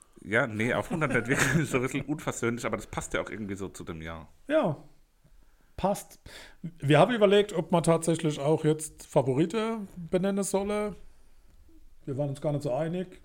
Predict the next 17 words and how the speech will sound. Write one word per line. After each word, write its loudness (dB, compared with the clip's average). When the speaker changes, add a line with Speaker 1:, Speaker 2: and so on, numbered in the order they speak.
Speaker 2:
Ich 0
sag, 2
wir 2
machen's. -2
Speaker 1:
Richtig. -10
Speaker 2:
Oberhaupt, 2
ich -2
fange 2
auch 0
an. 0
Für 2
mich 2
ist -2
völlig 0
klar 2
und -4
eindeutig -2